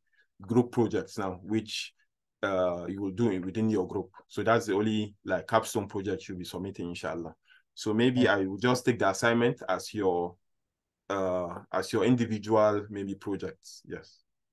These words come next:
Speaker 2: Okay, thank you.
Speaker 1: Yeah, no problem. Mm. So I will just try to round up with the P D F and send it to you maybe this night,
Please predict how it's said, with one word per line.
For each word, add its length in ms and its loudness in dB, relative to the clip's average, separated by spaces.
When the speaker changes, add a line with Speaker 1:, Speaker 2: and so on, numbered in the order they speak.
Speaker 2:
Okay, 200 -12
thank 180 2
you. 120 0
Speaker 1:
Yeah, 120 0
no 200 -8
problem. 400 -16
Mm. 160 -16
So 640 -4
I 120 2
will 200 2
just 360 0
try 260 4
to 360 -4
round 240 6
up 140 4
with 100 -6
the 60 -6
P 160 -10
D 120 2
F 120 0
and 180 -10
send 220 -4
it 140 -8
to 120 -14
you 160 -6
maybe 180 -10
this 260 -10
night, 240 -6